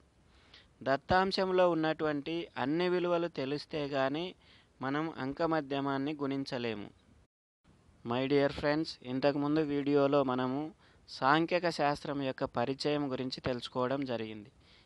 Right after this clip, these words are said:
ఈ వీడియోలో అంకగణిత సగటును వర్గీకృత దత్తాంశంలో ఏ విధంగా కనుక్కుంటామో, అవర్గీకృత దత్తాంశంలో ఏ విధంగా కనుక్కుంటామో తెలుసుకోవడం జరిగింది. ఈ వీడియోను మీరు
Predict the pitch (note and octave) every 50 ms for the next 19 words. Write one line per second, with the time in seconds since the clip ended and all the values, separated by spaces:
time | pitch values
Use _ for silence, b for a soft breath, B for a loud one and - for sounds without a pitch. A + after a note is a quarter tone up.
0 | b b - C3 C#3 D3+ D#3 D3 D#3 E3 E3 D#3+ E3 E3+ E3+ E3 D3+ C#3+ D3 D#3
1 | D#3 D3 - B2 B2 D3 D3 - E3 D#3 E3+ E3 D#3+ D3+ E3 D#3 - - B2+ B2
2 | C3+ C3 B2+ C3+ B2+ C3+ D3+ D#3+ F3 - b b b b b b b b b b
3 | b b b b - B2 B2+ C3+ C#3 C#3+ F3 F3+ F3 - F3+ E3 E3+ E3 D3+ D3+
4 | C#3+ C#3 - D3 C#3+ C#3+ C#3+ - C#3+ C3+ C3+ C3 C#3+ C#3 C3 B2+ C3 C3 C#3 C3+
5 | C#3+ C#3 C#3 C#3 C3+ - C3+ B2 B2 B2 - - B2+ B2 A#2+ C3 B2 B2 B2+ C#3
6 | D3 D3+ - - - A#2+ B2 C3+ D3 D#3 D#3 D3 D#3+ D#3+ D3+ - D#3+ D3 - D3
7 | C3+ C3+ C3 B2+ - C#3 C#3 C3 B2+ - C#3 C3 C3 C3 C3+ C3 B2 A#2+ B2 B2
8 | B2+ B2+ C3 C3 C3 C3 C3 B2 - A#2+ A#2 A#2 A2+ - B2+ B2 A#2 - A#2+ A#2+
9 | A#2+ C3 C#3+ C#3 - B2 A#2+ A#2+ - - - B2 A#2+ B2 B2+ C3 B2+ B2 A#2 A#2
10 | A2 G#2+ G#2 G2+ - - _ B B B B B B B B B B - - C3+
11 | C#3+ C#3+ C#3 C#3+ D3 D#3 D3+ D#3 D#3+ D#3+ D#3+ D#3+ D#3 D3+ C#3+ C#3+ C#3